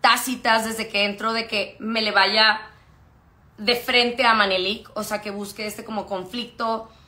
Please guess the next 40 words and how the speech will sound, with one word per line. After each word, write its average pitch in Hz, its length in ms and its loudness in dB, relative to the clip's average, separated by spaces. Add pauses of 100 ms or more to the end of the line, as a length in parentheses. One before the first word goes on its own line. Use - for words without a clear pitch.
(240)
con 240 160 0
Manelik. 214 500 0
Yo 240 120 0
intuyo 226 400 -2
que 226 60 -2
a 196 60 4
ella 202 160 2
le 208 80 -2
dieron 196 180 0
la 196 80 0
misma 190 240 -6
instrucción 208 480 -2
porque, 240 240 -2
pues, - 320 -10 (120)
todo 220 180 -2
lo 214 100 -2
que 208 100 -6
vieron. 254 380 0 (560)
Lo 269 140 4
que 277 80 0
sí, 311 220 2
nunca 294 300 4
se 285 100 0
me 254 100 -2
dijo 214 240 -2
que 262 100 2
alguien 220 240 2
me 233 80 -2
iba 220 160 4
a 233 40 0
golpear 208 300 2
en 226 80 -2
la 202 100 -2
cara 233 380 4 (260)
al 208 140 -2
día 202 140 0
siguiente 208 340 -6
de 220 60 2
haber 190 160 0
entrado. 208 540 2